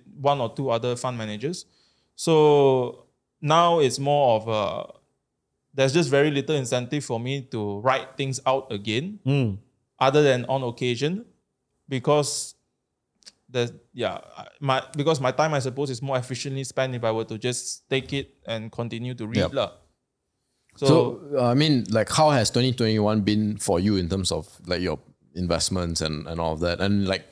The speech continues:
Speaker 3: what, what are some of the big things that you've learned and all that?
Speaker 1: So, um, twenty twenty-one, the, the start of the year was quite okay.
Speaker 2: Mm.
Speaker 1: Um, but after that, I just stopped all my trading activities, mainly just stick to long-term investing. So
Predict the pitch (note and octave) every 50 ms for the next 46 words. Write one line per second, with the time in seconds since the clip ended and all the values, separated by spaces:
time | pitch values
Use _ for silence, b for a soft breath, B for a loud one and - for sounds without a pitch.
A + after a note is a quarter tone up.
0 | B B B B B B B B _ - G#2+ A2 G#2+ G2 A2 A#2 A#2+ G#2 - -
1 | A2 G#2 F#2+ F2+ D#2+ D#2 G2+ G2 F#2 - - _ _ _ _ _ _ _ - A2
2 | G2 F#2 F2 F#2+ F#2 D#2 E2 D#2+ F2 D#2 - - - - _ _ _ _ _ -
3 | F2 F2 F2 E2+ F2 E2 D#2 D#2 D#2+ D#2 D2+ - - - _ _ _ _ _ _
4 | _ _ _ _ _ - - G#3+ G#3+ G#3 G#3 F#3+ - F2 F2 D3 D3 D3 D3 D3
5 | D3 C#3+ C#3+ C#3 C#3 C3+ B2+ B2 - _ - F3 F#3 G#3+ A#3+ A#3+ - E3+ D3+ C#3+
6 | C#3 C#3 C#3 C3+ D3+ D#3+ E3+ E3+ F3 F3 F3 F3 - - _ _ _ _ _ _
7 | _ _ _ _ _ _ _ _ _ _ _ _ _ _ _ _ - D3 D3 C#3+
8 | C#3+ C#3 C#3+ C#3 - - G3 G3 E3+ D#3 C3 C3 C3 B2 C3+ D3+ D3 B2 A2+ -
9 | - D3+ C#3 B2+ A2 G#2+ - G#2+ A#2+ E3+ - _ _ - C3 D3 C#3+ C#3 C3 A#2+
10 | A2 G#2+ C3+ C#3 C3+ C#3 C#3 C#3 C3 C#3 C3 - D#3+ D#3 - - F#3 F3+ F#3 F3+
11 | - - C3+ C3 B2+ B2 C#3+ D3 D3 C3+ - - - - - - - - - -
12 | - - - C#3 - - - C#3+ C#3 C#3+ C3+ A#2+ A2+ - - A#2+ A#2 B2 C3 A#2+
13 | A2+ A2+ A#2 A2+ A2 A2+ G#2+ - C3 D3 C#3+ - - B2+ A#2+ A#2 A#2+ B2 B2 A#2
14 | B2 A#2+ A#2+ A#2 - - - - - - - - A#2+ A2 G#2+ A2 A2+ - A#2 A2+
15 | G#2+ G2+ F#2 F2+ - - - C#3+ D#3 F3 F3 - - E3 D3+ D3+ D3+ D3+ - b